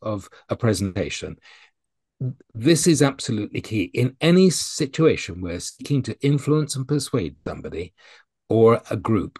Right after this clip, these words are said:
we need four elements of it. The first is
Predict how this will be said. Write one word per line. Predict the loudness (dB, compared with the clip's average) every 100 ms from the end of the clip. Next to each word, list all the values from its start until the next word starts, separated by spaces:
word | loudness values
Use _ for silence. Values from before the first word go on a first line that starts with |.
| -6
we | 0
need | 4 4 4
four | -2 2 2 2
elements | 0 -4 -8 -14 -14
of | -12
it. | -14 -18 _ _ _ _ _ _ _ _
The | 0
first | 4 6 6 2 -4 0
is | 2 2 -2